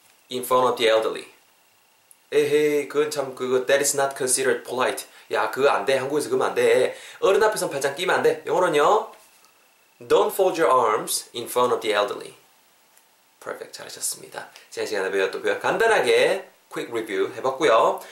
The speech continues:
오늘 표현 여러분 뭐를 준비해봤냐면요. 이걸 준비를 해봤습니다. "팔짱 끼고, 우리 팔짱 끼고 걸을까?" 정도 표현을 준비를 해봤습니다. "팔짱 끼고 걸을까? 팔짱? 어? 어제 그 팔짱 그걸 하면 되나?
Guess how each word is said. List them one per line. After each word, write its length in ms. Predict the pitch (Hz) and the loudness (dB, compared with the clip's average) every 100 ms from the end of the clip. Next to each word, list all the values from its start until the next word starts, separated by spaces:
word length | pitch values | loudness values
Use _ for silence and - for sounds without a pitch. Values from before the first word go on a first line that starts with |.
| - - | -10 -2
오늘 220 | 240 277 | 0 0
표현 140 | 254 | 2
여러분 260 | 214 214 190 | 2 2 2
뭐를 200 | 180 208 | 0 0
준비해봤냐면요. 600 | 165 139 131 127 127 117 | -2 0 0 0 0 -2
이걸 220 | 104 175 | -2 -4
준비를 260 | 190 110 107 | -2 -2 -2
해봤습니다. 680 | 95 - 98 92 95 90 - - - _ _ _ _ _ _ _ _ | -2 -6 -8 -2 -2 -2 -6 -16 -20 _ _ _ _ _ _ _ _
"팔짱 300 | - 170 196 | -8 0 0
끼고, 220 | 196 160 190 | 0 0 0
우리 240 | 156 202 | 0 -4
팔짱 320 | 151 147 170 | -2 -2 0
끼고 240 | 233 240 - | 2 2 4
걸을까?" 560 | 160 151 - 165 139 | 4 2 2 0 0
정도 280 | 127 117 127 | -2 -2 -2
표현을 240 | 139 127 | 0 0
준비를 300 | 110 110 113 110 | -2 -2 -2 0
해봤습니다. 840 | 110 92 - 131 110 92 90 90 | -4 -4 -6 -6 -6 -6 -6 -6
"팔짱 260 | - 113 - | -6 -4 -2
끼고 240 | 220 247 | -2 -2
걸을까? 380 | 123 - 113 - - - - - | -2 -2 -6 -6 -4 -2 -2 -6
팔짱? 680 | - 170 165 160 226 311 320 - | -10 -8 -10 -2 -2 -2 -6 -6
어? 360 | 202 233 240 - 202 | 0 0 0 -4 -4
어제 240 | 233 226 | 0 0
그 180 | - 190 | -2 -6
팔짱 400 | - 185 202 196 | -2 -2 -2 -2
그걸 220 | 151 175 | -4 -4
하면 300 | 190 220 202 | -4 -4 -2
되나? 420 | 139 139 175 202 | 0 0 -2 -4